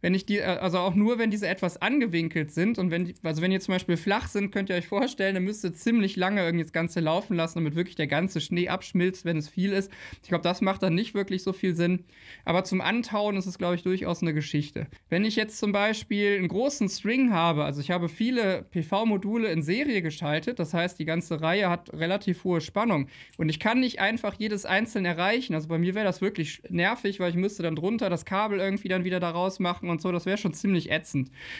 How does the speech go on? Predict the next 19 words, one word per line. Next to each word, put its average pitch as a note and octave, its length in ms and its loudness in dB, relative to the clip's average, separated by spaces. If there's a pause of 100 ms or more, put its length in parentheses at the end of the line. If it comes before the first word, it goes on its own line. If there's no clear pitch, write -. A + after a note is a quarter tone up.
(120)
Die E3 60 6
liegen F3+ 200 6
bei F3 80 2
mir F#3 140 4
nicht F#3 120 2
einfach E3+ 220 -2
rum, G3 220 2
sind F#3 120 -4
natürlich F3+ 280 0
befestigt, G#3+ 580 -2
so E3+ 140 0
wie F3 40 2
es F3+ 120 -2
auch E3 120 -4
in E3+ 60 0
der D#3+ 120 2
Regel E3 260 2
sein D3+ 220 2
sollte. G3 420 -2